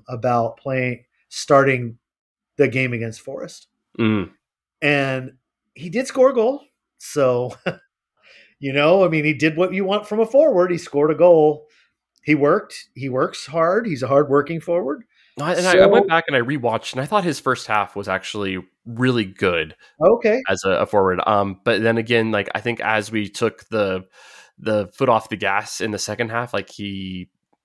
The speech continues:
Speaker 2: really became, like, disconnected, and, like, his inability to kind of help give us the numbers in midfield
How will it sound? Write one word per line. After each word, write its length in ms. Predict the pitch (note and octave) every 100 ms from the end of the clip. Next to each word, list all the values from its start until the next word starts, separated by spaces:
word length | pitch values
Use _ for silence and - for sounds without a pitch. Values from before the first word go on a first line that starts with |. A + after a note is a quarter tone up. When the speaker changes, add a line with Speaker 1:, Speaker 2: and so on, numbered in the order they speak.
| E2 D2+
Speaker 2:
really 320 | A#2+ A#2 G#2+
became, 340 | G2 G2 G2 F#2+
like, 240 | F#2 -
disconnected, 580 | F#2+ - G2 F#2 A#2+ A#2
and, 280 | F2+ G2 F#2
like, 160 | F#2
his 360 | - A2 G2 - -
inability 640 | A#2 A2+ A2 G#2 G2+ G2+
to 100 | G2
kind 260 | G2+ G#2 G2+
of 100 | F#2
help 260 | - G2+ - _ _ _ _ _ B2
give 160 | B2+ A#2+
us 100 | -
the 100 | G#2
numbers 360 | G#2+ G2+ G2
in 100 | F#2+
midfield 540 | G2 F#2+ G2 F#2+ E2+